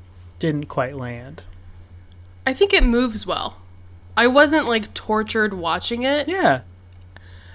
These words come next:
Speaker 2: But I was just like, "Yeah, yeah, yeah, yeah, yeah," you know?
Speaker 1: <laughs> Uh, okay, we should give a quick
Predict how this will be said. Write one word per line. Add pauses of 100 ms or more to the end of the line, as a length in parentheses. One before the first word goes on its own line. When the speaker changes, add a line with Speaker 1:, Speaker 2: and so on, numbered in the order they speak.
(140)
Speaker 2:
But
I
was
just
like,
"Yeah,
yeah,
yeah,
yeah,
yeah," (140)
you
know?
Speaker 1:
<laughs> (1400)
Uh,
okay,
we
should
give
a
quick